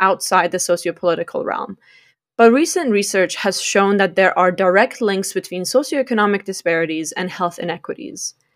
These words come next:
Our patients exist in social, economic, and environmental conditions that are formed by centuries of injustices and discrimination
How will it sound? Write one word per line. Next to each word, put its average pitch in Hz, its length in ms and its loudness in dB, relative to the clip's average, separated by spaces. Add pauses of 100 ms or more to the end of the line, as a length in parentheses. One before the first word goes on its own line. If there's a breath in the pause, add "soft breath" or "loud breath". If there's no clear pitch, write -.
(500)
Our 220 120 2
patients 254 560 -2
exist 196 640 -4
in 180 280 -4
social, 208 760 0
economic, 185 640 -4
and 180 100 -4
environmental 180 680 -2
conditions 170 540 -6
that 170 100 0
are 165 140 0
formed 190 440 -4
by 170 160 -2
centuries 202 640 -2
of 170 100 -2
injustices 175 1000 -6
and 175 160 -2
discrimination - 840 -6